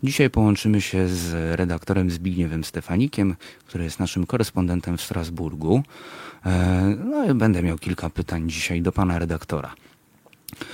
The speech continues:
O szesnastej, e, pojawi się, e, no bo już miał, miał, miał być Krzysztof Bosak, zresztą zaraz będzie, ale pojawi się też minister Ziobro, na szczęście nie osobiście. E, minister Ziobro broni wartości chrześcijańskich przed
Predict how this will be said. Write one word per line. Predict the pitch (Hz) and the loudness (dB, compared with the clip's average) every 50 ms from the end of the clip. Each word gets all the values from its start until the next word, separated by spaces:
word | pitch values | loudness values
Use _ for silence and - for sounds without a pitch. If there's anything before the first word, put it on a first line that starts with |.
| - - - - - | -16 -18 -14 -6 -2
O | 233 208 | -2 2
szesnastej, | - 165 123 - - 139 135 147 147 - - - 131 127 117 113 110 107 104 | 4 4 4 6 8 8 8 8 6 6 6 6 8 8 10 10 8 8 8
e, | 101 98 95 95 95 92 92 90 82 - - - - - - - - | 8 6 6 6 4 4 2 0 -2 -6 -12 -20 -20 -20 -20 -8 -2
pojawi | - 110 95 92 90 87 92 87 | 0 0 2 2 0 0 0 -2
się, | - - 92 87 90 90 87 85 - - - - - - - | -2 0 0 2 2 2 0 -2 -6 -14 -20 -20 -12 -4 -2
e, | 95 90 85 85 | 0 0 0 -2
no | 82 87 | -4 -4
bo | 80 82 82 | -4 -4 -4
już | 80 78 - - | -4 -4 -4 -2
miał, | 92 82 - 78 | -2 -2 -2 -2
miał, | 78 87 87 82 87 | -2 -2 -2 -2 -4
miał | 85 85 90 90 87 90 87 | -4 -2 -2 0 0 0 0
być | 87 90 - | -2 -4 -4
Krzysztof | - - - 92 - - - 87 82 85 | -4 -4 -4 -4 -4 -2 -4 -4 -4 -2
Bosak, | 87 85 92 120 - - 113 98 95 | 2 4 4 4 4 2 0 0 0
zresztą | 90 85 82 - - 90 | 0 -2 -2 -2 -2 -2
zaraz | 85 90 85 85 82 80 | 0 0 -2 -2 -2 -4
będzie, | 90 78 80 90 107 113 127 120 | -4 -2 0 0 2 2 2 2
ale | 131 127 | 0 0
pojawi | 120 - 85 82 80 78 | 0 -2 -4 -4 -4 -6
się | - - | -10 -8
też | - 82 - - | -8 -8 -4 -2
minister | 90 87 90 87 - - - 82 | -2 0 0 -2 -2 -4 -4 -4
Ziobro, | 82 80 85 90 104 113 104 95 90 - - - - - - - | -4 -2 -2 0 2 4 4 2 2 -2 -8 -18 -18 -16 -6 0
na | 95 92 90 | 2 2 2
szczęście | 85 - - 95 87 - - 98 | 2 2 0 0 0 0 0 2
nie | 98 101 98 | 4 4 4
osobiście. | 92 - 107 107 104 110 110 - - - 110 101 95 - - - - - - - - - | 2 2 0 0 0 0 -2 -2 0 2 4 4 4 2 -2 -12 -18 -18 -18 -18 -8 -2
E, | - 175 175 175 170 175 | 0 2 2 2 2 2
minister | 180 175 165 156 143 - - 123 113 | 4 4 4 4 2 2 2 4 4
Ziobro | 98 98 95 98 95 92 | 4 4 4 4 4 4
broni | 87 92 87 87 90 | 4 2 2 2 0
wartości | 87 85 85 90 - - 85 - - - 90 | 0 0 -2 -2 -2 -4 -4 -4 -4 -6 -6
chrześcijańskich | - - - 90 85 - - 90 85 85 87 90 90 - - - 90 | -4 -2 -2 -2 -2 -4 -2 -2 0 0 2 0 0 -2 -6 -12 -16
przed | - - - - - 87 85 - - - | -14 -10 -8 -6 -4 -4 -4 -6 -8 -18